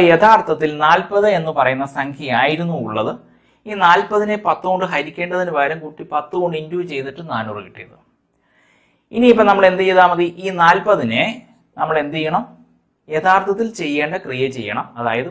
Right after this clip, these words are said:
പത്ത് കൊണ്ട് ഹരിക്കണം. അപ്പൊ ഞാൻ പത്ത് കൊണ്ട് ഹരിക്കുന്നു, എനിക്ക് യഥാർത്ഥ ആൻസർ കിട്ടും. എത്ര കിട്ടും? ഈ പത്തും ഈ പൂജ്യം കൊണ്ട് വെട്ടിപ്പോയി.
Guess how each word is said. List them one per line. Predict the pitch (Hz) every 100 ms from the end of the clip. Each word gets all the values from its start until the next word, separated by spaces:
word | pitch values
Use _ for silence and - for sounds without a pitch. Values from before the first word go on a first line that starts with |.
| 120
പത്ത് | 127 -
കൊണ്ട് | 131 120 113
ഹരിക്കണം. | 110 101 104 87 - _
അപ്പൊ | 87 95
ഞാൻ | 123 127
പത്ത് | 117 120
കൊണ്ട് | 123 127
ഹരിക്കുന്നു, | 117 113 123 175 233 - _ _ 180
എനിക്ക് | 180 175 226 226 143
യഥാർത്ഥ | 143 156 175 175 156
ആൻസർ | 127 127 131 107
കിട്ടും. | 113 160 156
എത്ര | 143 151 143
കിട്ടും? | 139 196 - _ _ _ 175
ഈ | 175
പത്തും | 147 - 175 170
ഈ | 165
പൂജ്യം | 143 139 135
കൊണ്ട് | 139 135
വെട്ടിപ്പോയി. | 123 135 131 151